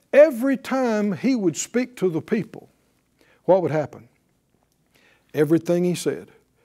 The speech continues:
would come to pass. Now, you know, i-, if you, if what you said, uh, came to pass eight times out of ten, <laughs> right?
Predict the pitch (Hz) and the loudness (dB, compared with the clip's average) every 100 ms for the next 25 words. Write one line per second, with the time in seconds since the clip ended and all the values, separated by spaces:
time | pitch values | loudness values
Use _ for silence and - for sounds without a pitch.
0 | _ 110 - 127 127 131 123 127 - - | _ -14 -8 -8 -8 -10 -14 -16 -20 -20
1 | _ _ _ _ _ _ _ _ _ _ | _ _ _ _ _ _ _ _ _ _
2 | - 160 175 143 117 _ _ - 349 277 | -4 0 0 0 -8 _ _ -2 4 6
3 | 226 226 208 196 190 285 269 214 175 - | 6 4 0 2 0 2 2 2 0 -6
4 | _ - - - 185 302 - 214 285 247 | _ -20 -12 -10 -2 0 0 0 6 6
5 | 165 - - _ - - 254 220 175 247 | 6 -4 -20 _ -12 0 2 2 2 2
6 | 226 180 - 220 233 196 220 196 202 170 | 4 2 0 2 2 2 2 4 4 4
7 | 277 170 107 - _ _ - - 240 226 | 0 -2 -6 -18 _ _ -20 -20 -18 -4
8 | - - - 208 - - - - - 247 | 2 2 2 -12 -12 -12 -12 -10 -6 4
9 | 208 226 262 233 - - | 8 10 8 6 2 -20